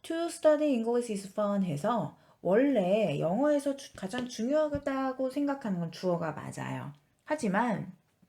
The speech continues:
그 다음으로 중요하게 여기는 것은 바로 동사인데요. 주어가 이렇게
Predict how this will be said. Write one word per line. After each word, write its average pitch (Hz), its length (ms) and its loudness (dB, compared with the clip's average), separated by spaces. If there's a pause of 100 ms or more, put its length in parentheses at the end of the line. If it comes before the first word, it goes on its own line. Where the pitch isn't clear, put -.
(600)
그 254 180 0
다음으로 311 720 2
중요하게 240 560 0
여기는 151 480 -4
것은 151 300 -8
바로 147 260 -6
동사인데요. 180 920 -2 (360)
주어가 202 640 0
이렇게 151 460 -4